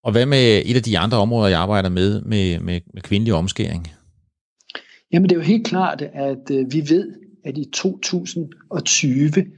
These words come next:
Speaker 2: er der to hundrede tusind piger, som vil blive omskåret på ret brutal vis i Somalia. Og fordi det her covid nitten, øh, jo tager alle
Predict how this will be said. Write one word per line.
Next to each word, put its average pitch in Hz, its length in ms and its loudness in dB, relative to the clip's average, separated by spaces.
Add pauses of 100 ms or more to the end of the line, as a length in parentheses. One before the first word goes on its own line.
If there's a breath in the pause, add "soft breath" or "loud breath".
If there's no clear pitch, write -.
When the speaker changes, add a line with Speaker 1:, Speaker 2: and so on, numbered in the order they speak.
(220 loud breath)
Speaker 2:
er 139 160 4
der 139 120 -2 (240)
to - 480 0
hundrede 175 380 2
tusind - 540 -4 (240)
piger, 139 360 2
som 147 260 -2
vil 135 80 -4
blive 127 420 -4
omskåret 151 680 -2 (640 soft breath)
på 135 100 0
ret 127 300 0
brutal - 600 -2
vis - 280 -2
i - 180 -14
Somalia. 131 600 -2 (420 soft breath)
Og 135 120 0
fordi 202 400 2
det 170 180 2
her 151 300 2
covid 143 380 0 (680)
nitten, 131 400 -2 (460 soft breath)
øh, 131 480 2
jo 131 100 0
tager 143 240 -2
alle 151 460 0